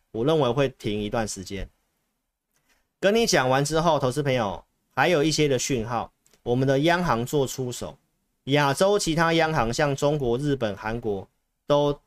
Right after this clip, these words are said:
提出反对强势美元。这些喊话之后，代表什么？央行之间，这已经会让美元稍微会有一个往上涨的一个压力了，就是回贬的一个，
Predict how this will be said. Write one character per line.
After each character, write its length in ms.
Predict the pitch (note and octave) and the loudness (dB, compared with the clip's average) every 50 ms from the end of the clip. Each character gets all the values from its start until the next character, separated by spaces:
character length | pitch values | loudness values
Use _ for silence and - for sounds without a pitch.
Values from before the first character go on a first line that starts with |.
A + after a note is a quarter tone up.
| _ _ _ | _ _ _
提 200 | - B2 B2+ A#2+ | -4 -4 -4 -2
出 300 | - C#3 C3+ C3 C3 - | 0 0 0 0 -2 -6
反 260 | - - B2 A2+ A2 A2+ | -4 -2 -2 -2 0 0
对 220 | - D#3 C#3+ C3+ | 0 0 0 0
强 220 | - - A2 G#2+ | 0 -4 -6 -6
势 200 | A2+ - - C3+ | -6 -6 -6 -6
美 180 | A2 G2+ F#2 E2 | -6 -6 -8 -10
元。 160 | C#2+ D2+ D#2 - _ _ _ _ _ _ _ _ _ _ _ _ | -14 -16 -20 -20 _ _ _ _ _ _ _ _ _ _ _ _
这 220 | _ - G#3+ G#3 G3+ | _ 0 0 2 2
些 200 | - G3 G#3 G3 | 2 2 2 2
喊 220 | F3 D#3+ B2 A#2+ | 2 0 0 0
话 200 | C3+ D#3+ D3+ C#3+ | 0 0 0 0
之 180 | C3 - C#3+ C#3 | 0 -2 -2 0
后， 240 | D3+ D3 C#3+ C#3 C3 | 0 0 0 0 -2
代 240 | - - E3 D3 | -2 0 0 0
表 240 | B2 A#2+ G#2+ F#2 F2+ | 0 -2 -4 -4 -6
什 80 | F#2+ G2+ | -8 -8
么？ 180 | G2 F#2+ F2 - - | -8 -10 -10 -6 -2
央 240 | C#3+ D3 D#3 D#3+ | 0 0 0 0
行 200 | D#3 C3+ A2+ A2 | -2 -4 -4 -4
之 180 | A2 - B2+ B2 | -6 -6 -8 -8
间， 340 | A2+ - A#2 A2+ A2 A2+ B2 - _ _ _ _ _ _ _ _ _ _ _ _ _ _ _ _ | -4 -4 -4 -4 -4 -6 -10 -16 _ _ _ _ _ _ _ _ _ _ _ _ _ _ _ _
这 260 | - F#3 F#3 D#3+ C3 | 0 2 2 2 2
已 80 | A2+ A2+ | 2 0
经 180 | A#2+ C3+ C3+ | 0 -2 0
会 120 | C3+ C#3+ C#3 | 0 2 2
让 180 | C#3 B2+ A#2+ | 2 0 0
美 180 | A2+ G#2+ G2+ G2 | -2 -4 -4 -6
元 240 | F#2+ F#2 F#2 F2+ F2 - _ _ _ _ _ _ | -8 -8 -10 -12 -12 -14 _ _ _ _ _ _
稍 260 | - - C#3 C#3+ C#3 | -4 0 2 2 2
微 160 | C3 A2+ A2+ | 2 0 0
会 220 | A#2+ B2+ C3+ B2 G#2+ | 0 0 0 0 0
有 120 | F#2 F#2+ | -2 -4
一 60 | G2+ | -6
个 260 | G2+ A2+ G#2 G2 D#2+ - | -6 -6 -8 -8 -10 -8
往 240 | _ A2+ A2 G2+ G#2 | _ -4 -4 -4 -2
上 240 | - C#3+ C#3 B2+ A#2 | -2 -2 -2 -2 -4
涨 200 | - A2+ G2 F#2+ | -6 -6 -8 -6
的 120 | F#2 G2 | -6 -8
一 40 | G#2+ | -6
个 120 | G#2+ G#2+ G#2+ | -6 -6 -4
压 220 | A2 G#2+ G#2 G#2+ | -4 -4 -4 -4
力 160 | G#2+ G#2+ F#2+ | -6 -8 -8
了， 140 | E2+ E2 - _ _ _ _ _ _ _ _ _ _ _ _ _ _ _ _ _ _ _ | -12 -16 -20 _ _ _ _ _ _ _ _ _ _ _ _ _ _ _ _ _ _ _
就 160 | - - E3 | -4 -2 0
是 120 | D#3+ F3+ F3 | 0 0 0
回 200 | - C3+ C3+ D#3 | 2 2 0 2
贬 220 | D3+ C3+ A2 F#2+ | 0 -2 -2 -2
的 120 | G2 G#2 A2 | -2 -4 -4
一 100 | B2 A#2 | -4 -4
个， 220 | A#2 G#2+ G2+ | -4 -6 -6